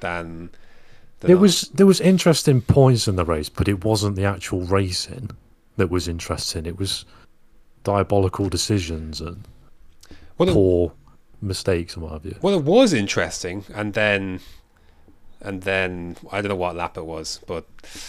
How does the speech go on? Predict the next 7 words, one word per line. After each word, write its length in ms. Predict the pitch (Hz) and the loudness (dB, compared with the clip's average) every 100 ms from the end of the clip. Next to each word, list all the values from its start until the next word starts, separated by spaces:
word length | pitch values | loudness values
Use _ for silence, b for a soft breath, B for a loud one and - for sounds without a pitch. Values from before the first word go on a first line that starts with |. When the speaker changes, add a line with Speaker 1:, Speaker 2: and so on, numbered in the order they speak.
| B - | B -8
Speaker 2:
Nineteen. 460 | 90 85 - 82 | -4 -4 -6 2
Speaker 1:
lap 220 | 117 120 123 | 6 6 4
of 160 | - | -2
pain 460 | - 131 113 101 90 - | 0 0 2 0 -4 -12
when 560 | 165 104 101 98 95 92 b b b b - | -6 0 2 2 -2 -8 b b b b -20
Ch-, 180 | - - | -12 -6
uh, 420 | 120 104 95 90 | 0 2 2 0